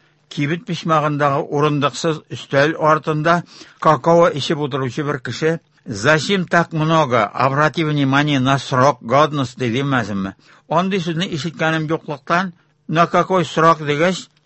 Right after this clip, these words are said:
какао эчүче абзый татарча: "Балалар ризыгына сак карарга кирәк, энем. Беткәннән беткәнгә генә алсаң да, дефицит нәрсә түгел ул", диде.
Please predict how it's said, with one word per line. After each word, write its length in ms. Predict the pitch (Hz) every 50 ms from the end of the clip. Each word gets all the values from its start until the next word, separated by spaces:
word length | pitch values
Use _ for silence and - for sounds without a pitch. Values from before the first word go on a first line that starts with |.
| _ _ _ _ _
какао 480 | - 143 147 131 - 156 156 151 165 143
эчүче 380 | 139 123 - 156 135 113 139 143
абзый 380 | 139 135 127 123 123 131 143 123
татарча: 540 | - 131 113 - 135 117 101 104 110 101 104 - - - - - - - - - 117 101
"Балалар 500 | 123 143 147 151 160 156 160 165 175 190 156 160 156
ризыгына 560 | 156 156 151 143 156 147 151 147 151 151 147
сак 380 | 135 - - - 151 147 147 - - -
карарга 460 | 135 147 143 143 147 147 139 135 143 131 -
кирәк, 340 | 135 127 127 127 120 123 151
энем. 320 | 139 123 123 117 113 104 - _ - _ _ -
Беткәннән 720 | - 113 135 151 127 _ - 165 156 147 147 151 151 151 147
беткәнгә 460 | 147 123 - - 160 147 147 147 147
генә 160 | 139 139 139 147
алсаң 460 | 143 139 131 127 - 139 135 131 127
да, 160 | 131 131 127
дефицит 720 | 120 113 107 123 127 117 147 143 120 - - 160 143 127 143
нәрсә 320 | 139 127 107 - 127 120 117 -
түгел 300 | 127 107 110 113 120 127
ул", 140 | 120 110 101
диде. 320 | 104 107 98 90 90 87